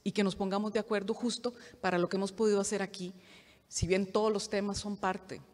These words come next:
del temario que nos deja la Política Nacional de Derechos Culturales,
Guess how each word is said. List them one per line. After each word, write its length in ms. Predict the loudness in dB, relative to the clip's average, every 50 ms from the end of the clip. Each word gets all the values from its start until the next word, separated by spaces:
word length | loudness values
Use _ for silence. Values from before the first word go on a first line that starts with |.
| _ _ _ _ -8 -6
del 160 | -6 -6 -4
temario 520 | -2 -2 0 2 2 2 2 2 0 -2
que 120 | -2 -2 -4
nos 180 | -4 -4 -4
deja 260 | -2 -2 -2 -2 -4
la 120 | -8 -10 -10
Política 440 | -10 -10 -10 -8 -8 -10 -8 -6 -6
Nacional 360 | -6 -6 -8 -8 -8 -8 -6
de 80 | -4
Derechos 280 | -4 -4 -6 -6 -8 -8
Culturales, 600 | -6 -6 -6 -4 -2 0 0 0 0 -2 -6